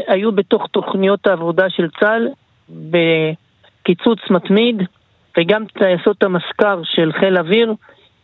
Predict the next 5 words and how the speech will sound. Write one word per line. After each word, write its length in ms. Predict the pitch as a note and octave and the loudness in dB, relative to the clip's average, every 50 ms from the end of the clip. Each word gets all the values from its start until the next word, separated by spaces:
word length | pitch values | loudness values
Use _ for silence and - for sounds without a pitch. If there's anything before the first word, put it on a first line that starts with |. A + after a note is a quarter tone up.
| _ - F3+ | _ -4 -4
עמדו 300 | D#3+ D#3+ D#3+ E3+ F#3+ G3+ | -2 -2 0 0 0 2
להצטמצם 800 | G3+ G3 F3+ - - - E3 D#3+ - - G#3+ G3+ G3 F#3+ F3+ F3 | 0 0 -4 -2 -2 -2 -2 -2 -2 0 0 2 2 2 2 2
לטייסת 560 | E3+ D#3+ D#3+ D#3+ D3+ - E3+ E3+ D#3 - - | 2 2 2 0 0 0 0 0 0 0 -4
אחת 280 | D#3+ - - F#3 F3+ - - - | -2 0 0 0 0 -2 -4 -8
קטנה. 340 | - - - D#3+ D3 D3 C#3 | -8 -4 -2 -2 0 0 -2